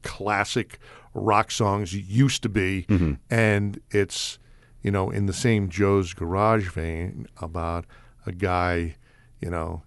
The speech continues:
Speaker 1: "Your mama don't like me 'cause you run around with me," and talking about, uh, y-, you don't like work, you don't like school. It's this whole, you know, young rocker alienation song, and it's all packed into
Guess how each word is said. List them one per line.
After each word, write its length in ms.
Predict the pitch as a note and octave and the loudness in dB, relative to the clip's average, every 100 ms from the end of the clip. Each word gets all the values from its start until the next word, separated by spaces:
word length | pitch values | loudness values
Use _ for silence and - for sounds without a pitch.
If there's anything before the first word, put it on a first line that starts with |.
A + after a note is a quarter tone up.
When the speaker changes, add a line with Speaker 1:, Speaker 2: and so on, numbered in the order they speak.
| - | -12
Speaker 1:
"Your 140 | - | -8
mama 320 | F#2+ F#2 F#2 F#2 | -4 -2 -2 -2
don't 260 | F#2 F2+ | -2 -2
like 200 | E2+ E2+ | -4 -6
me 100 | E2+ | -8
'cause 220 | E2+ E2 | -8 -8
you 80 | E2 | -6
run 200 | E2 F2+ | -4 -4
around 300 | E2+ E2+ E2+ | -2 -4 -4
with 120 | E2 | -6
me," 420 | D#2+ E2 E2+ D#2+ - - - - - | -6 -4 -4 -6 -10 -20 -20 -18 -8
and 360 | E2 D#2+ E2 | -6 -6 -8
talking 360 | - F2+ F2 E2+ | -4 -4 -2 -6
about, 400 | D#2+ F2 E2+ D#2+ - | -4 -2 -2 -6 -8
uh, 260 | F2 E2 D#2 - - - _ - - - | -4 -4 -4 -8 -20 -20 _ -20 -14 -8
y-, 440 | F2 F2 - - - - | -8 -8 -10 -14 -18 -20
you 100 | - | -14
don't 260 | F2 F2 F#2 | -6 -6 -6
like 300 | E2+ E2+ - | -8 -8 -6
work, 300 | F2+ F2 - | -4 -4 -6
you 60 | E2+ | -10
don't 200 | F2 F#2 | -8 -8
like 200 | E2+ - | -10 -10
school. 640 | - - F2+ F2 F2 E2 - - - | -12 -8 -4 -2 -4 -6 -12 -20 -12
It's 240 | - F#2 - | -8 -8 -6
this 240 | F2 - | -10 -8
whole, 560 | - F#2+ F2+ F2+ F2+ - - - - | -4 0 0 0 -4 -8 -20 -20 -16
you 100 | - | -10
know, 120 | E2 E2 | -8 -6
young 440 | F2 G2+ G#2 F#2+ | -2 0 0 0
rocker 500 | F#2 F#2 - F#2 F#2 | 0 0 0 -4 -2
alienation 800 | A2 F#2 F#2 E2 F2 G2+ - E2+ | -2 -2 -2 -4 -2 -2 -4 -6
song, 460 | E2 - D#2+ D#2+ D#2+ - - - - | -6 -8 -6 -8 -10 -16 -20 -20 -6
and 120 | A2+ | -2
it's 160 | A2 - | -2 -2
all 220 | A2+ G2+ - | -2 -4 -6
packed 500 | - - A#2+ A2 - | -14 -6 -6 -6 -6
into 580 | F2+ F2+ - F#2 E2+ | -6 -6 -6 -4 -4